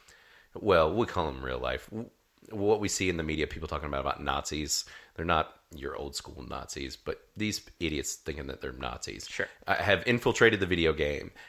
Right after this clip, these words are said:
Speaker 1: and they're trying to smoke them out of the video game or figure out how to silence them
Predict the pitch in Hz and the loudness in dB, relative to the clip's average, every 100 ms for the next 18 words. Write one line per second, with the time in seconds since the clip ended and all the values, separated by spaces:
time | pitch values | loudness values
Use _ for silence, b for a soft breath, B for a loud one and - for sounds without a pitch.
0 | B 90 85 78 85 80 - 92 82 82 | B 2 2 6 6 6 6 6 6 2
1 | 80 - 80 - - 87 82 80 - 82 | -2 -4 -2 -2 -2 4 4 4 2 2
2 | 76 73 71 65 80 73 73 71 71 76 | 4 4 4 0 -4 -2 0 0 -2 -2
3 | 78 78 95 90 85 80 - B B - | -2 -2 -2 4 6 6 4 B B 0
4 | 87 90 - 87 - 80 78 - - - | 2 2 0 -4 -2 0 -2 -4 -10 -8
5 | 65 64 | -8 -10